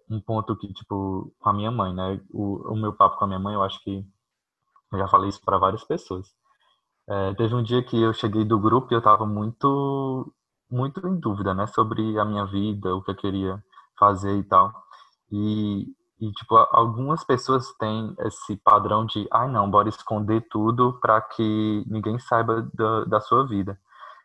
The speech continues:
Mas eu não enxergava desse jeito, eu enxergava que eu iria me prender muito se eu não,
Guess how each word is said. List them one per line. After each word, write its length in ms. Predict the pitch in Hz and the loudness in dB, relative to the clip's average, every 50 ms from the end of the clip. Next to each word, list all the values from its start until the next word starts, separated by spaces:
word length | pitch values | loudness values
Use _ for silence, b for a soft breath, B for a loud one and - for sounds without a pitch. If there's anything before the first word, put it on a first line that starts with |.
| B _ _ | B _ _
Mas 280 | - 110 113 113 113 113 | 0 2 2 2 0 0
eu 100 | 120 120 | 0 2
não 240 | 127 - 139 143 147 | 4 4 2 2 0
enxergava 380 | 147 - 147 135 131 127 127 | 0 0 0 4 4 2 2
desse 220 | 123 123 120 - 156 | 2 -4 -4 -2 0
jeito, 200 | 151 127 107 - | 0 0 0 2
eu 120 | 113 107 107 | 2 0 0
enxergava 460 | 110 - 107 107 107 104 98 104 113 | 0 -2 -2 2 2 2 2 2 -4
que 140 | - - 120 | -4 -2 2
eu 140 | 117 113 113 | 2 4 4
iria 280 | 113 113 110 113 113 | 2 0 0 -2 -2
me 120 | 110 117 113 | -2 -4 -4
prender 400 | _ - 117 113 110 110 113 127 | _ -2 -2 -2 0 0 0 0
muito 400 | 151 143 120 117 117 120 - 101 | -2 -2 -4 -4 -6 -6 -8 -14
se 140 | - - 104 | -6 -4 -2
eu 60 | 101 | -2
não, 260 | 101 101 101 98 98 | -2 -4 -6 -8 -10